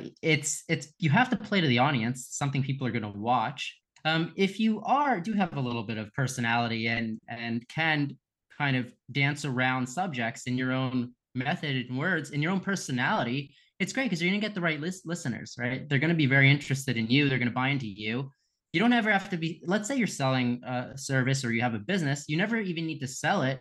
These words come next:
or pitch it because what's gonna happen is they're gonna start investing in you as a person. And they're gonna be like, "Oh, what is Bryn's business?" And I'm gonna click here on her profile, and then I'm gonna show up on her website and be like, "Oh, I actually do need her help with this."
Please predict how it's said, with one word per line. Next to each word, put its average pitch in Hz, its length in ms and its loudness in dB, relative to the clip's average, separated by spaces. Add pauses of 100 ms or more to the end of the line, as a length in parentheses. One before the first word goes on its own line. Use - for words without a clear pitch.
or 127 160 -10
pitch 202 200 -2
it 143 160 -4
because 139 340 0 (440)
what's 170 200 -2
gonna 160 140 4
happen 185 380 2
is 135 180 2
they're 147 140 0
gonna 156 140 0
start 147 360 -2 (160)
investing 131 440 -2
in 110 120 -2
you 123 140 2
as 104 80 -4
a 92 60 -10
person. 127 540 -6 (280)
And 139 120 4
they're 156 120 4
gonna 143 160 6
be 135 160 6
like, 139 300 4
"Oh, 139 440 0 (100)
what 165 200 0
is 233 120 4
Bryn's 147 460 2
business?" 160 580 -4
And 139 120 2
I'm 131 120 6
gonna 131 140 2
click 165 260 -2
here 127 480 -2
on 131 160 0
her 151 140 2
profile, 120 600 -2
and 135 160 -4
then 143 180 -2
I'm 123 120 -4
gonna 131 120 -2
show 135 140 -4
up 139 60 -8
on 139 60 -4
her 135 60 -2
website 156 380 -2
and 127 80 0
be 123 100 0
like, 123 260 -6
"Oh, 131 120 -6
I 120 60 -2
actually 117 280 -6
do 117 100 -8
need 107 160 -6
her 95 160 -14
help 101 200 -8
with 107 100 -20
this." - 320 -14